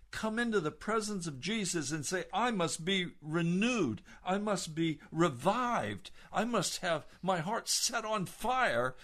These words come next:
for Jesus." Do you have that today? If you don't,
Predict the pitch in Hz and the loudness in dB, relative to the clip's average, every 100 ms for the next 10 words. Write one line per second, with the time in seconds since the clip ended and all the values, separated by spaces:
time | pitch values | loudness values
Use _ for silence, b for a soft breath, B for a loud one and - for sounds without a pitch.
0 | B 214 190 156 240 294 269 - 113 82 | B 0 2 2 2 2 2 0 -2 -4
1 | - - - - - - - - - - | -10 -12 -20 -20 -20 -20 -20 -20 -20 -20
2 | - - - - - - - - _ _ | -20 -20 -20 -20 -20 -20 -20 -20 _ _
3 | - - _ _ - 190 185 202 196 202 | -20 -20 _ _ -12 -10 -6 -6 -4 -6
4 | 208 - 180 185 208 220 - - - - | -6 -6 -4 -4 -6 -10 -20 -20 -20 -20
5 | - - - - _ _ - - _ _ | -20 -20 -20 -20 _ _ -20 -20 _ _
6 | _ - _ _ - 127 139 196 220 196 | _ -20 _ _ -12 -8 -6 -6 -4 -2
7 | 214 131 82 - | -2 -2 -6 -12